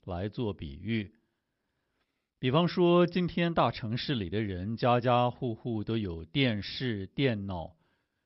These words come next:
这些大众电子传媒已经成为现代人家具的一部分。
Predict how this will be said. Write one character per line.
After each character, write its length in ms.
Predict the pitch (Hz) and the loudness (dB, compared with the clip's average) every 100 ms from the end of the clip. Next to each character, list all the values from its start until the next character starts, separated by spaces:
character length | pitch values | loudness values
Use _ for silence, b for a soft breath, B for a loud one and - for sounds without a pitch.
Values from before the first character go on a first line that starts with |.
| _ | _
这 100 | 156 | -2
些 300 | 147 156 156 | 2 4 4
大 340 | 156 190 156 120 | 4 2 2 0
众 280 | 147 127 | -2 -2
电 280 | 107 139 117 | 0 0 0
子 200 | - 85 | -4 -12
传 260 | - 98 110 | -10 -6 -4
媒 400 | 107 95 110 110 b b b | 0 0 0 -2 b b b
已 180 | 120 120 | -4 0
经 260 | 147 175 180 | 2 2 0
成 320 | - 107 120 | -4 -4 -2
为 340 | 104 113 - _ | 0 0 -2 _
现 460 | - - 143 110 | -10 0 2 2
代 160 | 107 113 | 0 0
人 320 | 90 87 98 | -2 -6 -6
家 300 | - 120 120 | 0 2 2
具 220 | 123 127 | 0 -4
的 80 | 87 | -4
一 220 | 85 90 | -6 -8
部 240 | 123 147 87 | -2 -2 -2
分。 280 | - 90 | -4 -6